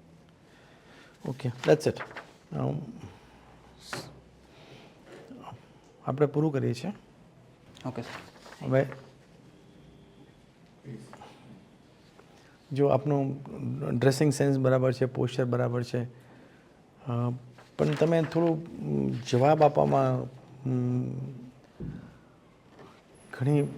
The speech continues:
Speaker 1: ઘણા લોચા મારો છો. અ, જેમ કે સાહેબે order of preference-માં પૂછ્યું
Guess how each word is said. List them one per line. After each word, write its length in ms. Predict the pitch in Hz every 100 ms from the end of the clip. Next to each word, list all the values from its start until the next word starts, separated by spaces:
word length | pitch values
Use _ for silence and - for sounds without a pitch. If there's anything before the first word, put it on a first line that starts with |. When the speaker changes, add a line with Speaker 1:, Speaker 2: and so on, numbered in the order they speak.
| -
Speaker 1:
ઘણા 240 | 123 120 131
લોચા 260 | 120 117
મારો 260 | 107 107 110
છો. 220 | 110 98 - - - - - - - - - - - - - - - - -
અ, 420 | 117 117 117 120 - - - - - - - - - - - -
જેમ 140 | - 139
કે 240 | 151 139 139 - - - 131 120
સાહેબે 220 | 131 139 131 - - - 120
order 140 | 123
of 120 | 139 135 135
preference-માં 680 | 117 143 135 156 143 135 131
પૂછ્યું 380 | 135 151 110